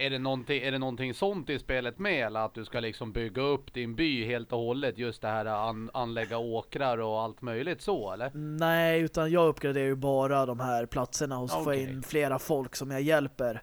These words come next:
Speaker 1: Mm, mm.
Speaker 2: Och på så sätt så blir min by... Ja, det står hur många antal jag har och vad de gör. Det blir lite mer levande när jag kommer dit, men det,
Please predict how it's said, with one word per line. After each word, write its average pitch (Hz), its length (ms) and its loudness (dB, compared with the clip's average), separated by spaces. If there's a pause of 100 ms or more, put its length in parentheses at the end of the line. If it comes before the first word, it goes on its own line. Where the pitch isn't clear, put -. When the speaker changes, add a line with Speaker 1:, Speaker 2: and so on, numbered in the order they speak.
Speaker 1:
Mm, 139 360 -2
mm. 107 300 -10
Speaker 2:
Och 175 160 2
på 160 100 6
så 156 220 6
sätt 139 320 0
så 139 380 4
blir 143 200 0
min 135 400 -4
by... 135 400 -2 (260)
Ja, 107 100 -10 (800)
det 190 320 8
står 185 320 8
hur 151 80 4
många 147 160 2
antal 143 500 2
jag 131 80 2
har 139 300 6
och 127 100 0
vad 131 280 0
de 143 240 -2
gör. 139 280 2 (300)
Det 202 100 6
blir 202 200 6
lite 165 240 2
mer 147 140 2
levande 156 680 6
när 131 100 2
jag 127 100 0
kommer 139 200 -2
dit, 147 360 -4
men 135 80 -6
det, 143 300 -2